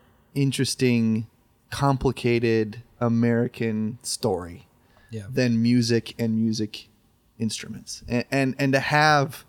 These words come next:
Speaker 1: the ability to play some of these iconic pieces and, and then, like, form my own opinion about them. It, it inspires me to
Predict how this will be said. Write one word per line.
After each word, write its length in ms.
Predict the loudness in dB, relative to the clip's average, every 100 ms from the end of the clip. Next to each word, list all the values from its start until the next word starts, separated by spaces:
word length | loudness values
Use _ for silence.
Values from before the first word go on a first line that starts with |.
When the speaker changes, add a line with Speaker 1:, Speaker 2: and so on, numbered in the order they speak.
| _ -20 -20 _
Speaker 1:
the 160 | 0 2
ability 520 | 4 4 4 2 0
to 640 | 0 0 2 2 0 -2 -6 _ _ _ _ -6
play 340 | 0 2 2
some 200 | 0 -2
of 200 | -2 -2
these 180 | -2 0
iconic 480 | 0 -2 -2 -2 -4
pieces 560 | -4 -4 -2 -4 -2 -4
and, 140 | -4
and 200 | -4 -2
then, 280 | 0 -2 -4 -10 -2
like, 180 | -2 -2
form 340 | -2 0 2 2
my 140 | -2 -2
own 220 | -4 -4
opinion 400 | -6 -4 -2 -2
about 340 | -2 -4 -4
them. 380 | -4 -4 -4 -8 -12 -20 -20 -20 _ _ _ _ _ _ _ _ -4
It, 160 | -2 0
it 220 | 2 2 4
inspires 580 | 2 2 2 4 4
me 140 | 2 0
to 140 | 0